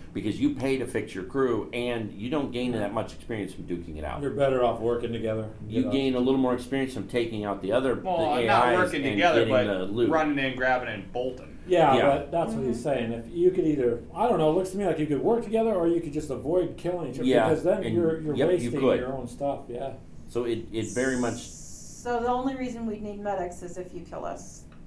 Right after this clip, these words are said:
Speaker 1: No, you'll
Speaker 4: Because
Speaker 1: need
Speaker 4: of
Speaker 1: medics,
Speaker 2: To
Speaker 1: period,
Speaker 2: heal
Speaker 1: because
Speaker 2: from
Speaker 1: the
Speaker 2: the
Speaker 1: A I
Speaker 2: environment.
Speaker 1: units can
Speaker 4: They'll
Speaker 3: It's the
Speaker 1: kill
Speaker 3: thing
Speaker 1: you.
Speaker 3: of, yeah,
Speaker 4: They'll
Speaker 3: the
Speaker 4: kill us.
Speaker 3: A Is can,
Speaker 4: Okay.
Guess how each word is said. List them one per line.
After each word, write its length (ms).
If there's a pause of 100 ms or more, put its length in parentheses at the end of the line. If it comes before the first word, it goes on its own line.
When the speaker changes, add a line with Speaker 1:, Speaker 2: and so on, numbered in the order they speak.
(280)
Speaker 1:
No, 140
you'll 220
Speaker 4:
Because 120
Speaker 1:
need 60
Speaker 4:
of 160
Speaker 1:
medics, 420
Speaker 2:
To 60
Speaker 1:
period, 300
Speaker 2:
heal 220
Speaker 1:
because 100
Speaker 2:
from 120
Speaker 1:
the 60
Speaker 2:
the 60
Speaker 1:
A 160
I 220
Speaker 2:
environment. 140
Speaker 1:
units 360
can 180
Speaker 4:
They'll 120
Speaker 3:
It's 140
the 40
Speaker 1:
kill 100
Speaker 3:
thing 120
Speaker 1:
you. 80
Speaker 3:
of, 40
yeah, 140
Speaker 4:
They'll 80
Speaker 3:
the 100
Speaker 4:
kill 140
us. 180
Speaker 3:
A 380
Is 80
can, 340
Speaker 4:
Okay. 280